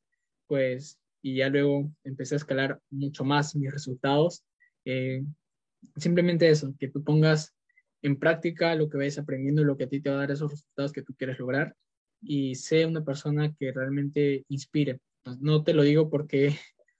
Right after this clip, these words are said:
es importante inspirar, sino porque realmente te da una satisfacción que ni tú te lo imaginabas que podías lograr. Sinceramente, yo cuando empecé no sabía qué quería estudiar,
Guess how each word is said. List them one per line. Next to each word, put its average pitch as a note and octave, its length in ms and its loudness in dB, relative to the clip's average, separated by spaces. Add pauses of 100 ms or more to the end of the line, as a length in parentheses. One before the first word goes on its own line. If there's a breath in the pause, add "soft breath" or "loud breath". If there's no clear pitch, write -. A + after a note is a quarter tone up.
(280)
es D#3 580 -2 (140)
importante D#3 520 0
inspirar, D#3 460 0
sino D3 300 -2
porque D3+ 340 -2
realmente D3+ 480 0
te D3+ 140 -6
da C#3 80 -2
una D3 140 -2
satisfacción D3+ 720 -6 (1040)
que D3 120 0
ni C#3+ 140 0
tú E3+ 140 -4
te F3+ 80 0
lo E3+ 80 2
imaginabas D3 600 0
que D3 100 -10
podías C3 340 -4
lograr. B2+ 320 -8 (760)
Sinceramente, D3+ 680 0
yo D3+ 300 8
cuando C#3+ 340 0
empecé E3 580 2
no D3 160 -2
sabía D3+ 280 4
qué D3 140 0
quería C#3 120 -4
estudiar, D#3 500 0